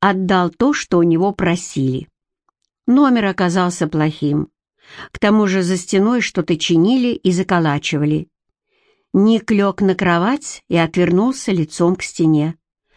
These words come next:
С равным успехом он мог лежать и в каюте.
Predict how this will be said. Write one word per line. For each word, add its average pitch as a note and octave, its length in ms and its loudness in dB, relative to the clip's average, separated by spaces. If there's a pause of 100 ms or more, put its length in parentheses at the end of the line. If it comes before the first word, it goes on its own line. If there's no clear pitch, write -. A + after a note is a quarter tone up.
(300)
С - 140 -8
равным F#3 420 2
успехом F3+ 600 0
он D3 140 4
мог E3+ 220 0
лежать F#3 440 0
и F#3+ 60 2
в F3+ 100 -6
каюте. A#3 640 -2